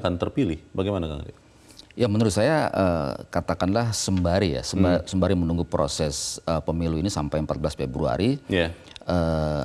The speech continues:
Speaker 2: artinya masih ada waktu dari aparat penegak hukum untuk melakukan, eh, apa, pendalaman ya.
Speaker 1: Follow up dari
Speaker 2: Eh,
Speaker 1: hasil
Speaker 2: follow up dari
Speaker 1: temuan
Speaker 2: laporan
Speaker 1: P P A T K
Speaker 2: P P A T K.
Speaker 1: ini. Hmm.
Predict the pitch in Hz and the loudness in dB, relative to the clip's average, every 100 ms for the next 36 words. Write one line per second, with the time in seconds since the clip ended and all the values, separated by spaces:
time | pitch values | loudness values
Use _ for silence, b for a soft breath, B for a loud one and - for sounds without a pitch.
0 | - 87 123 98 85 82 82 76 - 120 | -2 0 2 2 2 2 2 0 0 0
1 | 104 82 69 85 78 80 82 80 90 117 | 2 2 2 0 -2 -2 -2 -2 0 0
2 | 107 - - 82 82 82 82 98 107 98 | 0 -2 -4 -2 -2 -2 0 0 0 -2
3 | - 92 82 80 76 73 67 - 101 101 | 0 2 2 0 0 -2 -4 -4 -2 0
4 | 85 76 92 92 67 62 87 101 107 123 | 2 2 2 0 -2 -2 0 4 4 4
5 | 110 104 110 104 92 107 92 98 87 101 | 4 4 4 4 4 4 6 4 4 4
6 | 101 104 - 101 98 98 98 95 82 76 | 4 4 4 6 6 4 4 2 2 0
7 | 71 90 95 | 0 0 2